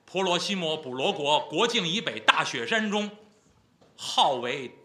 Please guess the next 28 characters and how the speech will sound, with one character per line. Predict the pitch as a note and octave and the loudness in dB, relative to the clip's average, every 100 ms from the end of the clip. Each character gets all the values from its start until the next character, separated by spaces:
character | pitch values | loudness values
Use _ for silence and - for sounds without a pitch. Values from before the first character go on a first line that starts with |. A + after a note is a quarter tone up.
| _ | _
东 | D4+ C4 B3 A#3+ | 0 0 -4 -6
女 | F#3+ B2 F#2+ | -6 -8 -12
国。 | F#2 G2+ A#2 - - _ _ _ _ _ _ _ _ _ _ _ _ _ | -14 -12 -12 -14 -20 _ _ _ _ _ _ _ _ _ _ _ _ _
这 | A3+ G#3 | 0 2
个 | |
国 | F3 F#3+ | 2 2
家 | G#3 G3+ | 4 4
呢， | F3+ - - _ _ _ _ _ _ _ _ _ _ _ | 2 -8 -20 _ _ _ _ _ _ _ _ _ _ _
东 | E4 D4+ C#4+ | 0 0 0
西 | - C#4 C4+ | 0 0 0
长， | - E3 G#3 A3+ - _ _ _ _ _ | 2 2 2 -2 -14 _ _ _ _ _
南 | D3+ F#3 F#3+ C#4 | -4 -2 0 0
北 | F#3 A#3+ | 0 0
窄， | A3+ G2 F#2 A#2+ - - - | -4 -6 -6 -10 -10 -20 -14
是 | - A3 | -10 -8
一 | |
长 | F3+ - D#3+ A#3+ | -8 -4 -4 -4
条 | - | -4
儿。 | C3+ F3+ - - - _ _ _ _ | -2 -2 -6 -16 -20 _ _ _ _
这 | F3+ | -10
国 | G3 | -6
家 | G#3+ B3 | 0 0
在 | B3 C4 | 2 2
哪 | E3+ B2 | 0 -2
儿 | G#2+ | -6
呢？ | A#2 | -10
列 | B2 A#2 | -10 -12
位， | G#2+ F#2 - | -12 -14 -20